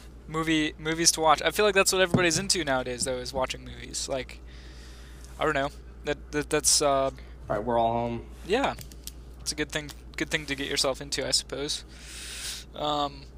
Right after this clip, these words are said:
Speaker 1: what was I gonna talk about besides the, the spooky movie? Um, I don't know. Halloween. Yeah, I didn't hand out any candy for Halloween. The, um,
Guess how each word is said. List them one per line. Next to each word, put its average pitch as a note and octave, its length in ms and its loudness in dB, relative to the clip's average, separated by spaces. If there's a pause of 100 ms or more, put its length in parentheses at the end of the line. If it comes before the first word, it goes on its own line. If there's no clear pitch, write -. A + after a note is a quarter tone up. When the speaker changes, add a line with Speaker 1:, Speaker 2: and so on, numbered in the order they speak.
(140)
Speaker 1:
what D3+ 140 -18
was D#3 100 -4
I E3+ 60 -2
gonna D3+ 140 -8
talk D3 260 2
about B2+ 260 0
besides C3+ 400 0
the, C3 260 -2 (120)
the C3+ 120 -6
spooky C3+ 640 -2 (1000)
movie? C3 520 -8 (1200)
Um, B2+ 500 -2 (1400)
I C#3+ 100 2
don't C#3+ 100 -2
know. C3+ 160 2 (300)
Halloween. C#3+ 440 0 (920)
Yeah, E3+ 300 12
I D#3 100 6
didn't F3 280 6
hand E3 220 6
out D#3 100 6
any D#3 180 -2
candy D3+ 520 2
for D3 180 -2
Halloween. C#3+ 640 0 (120)
The, C#3 260 0
um, B2+ 380 -2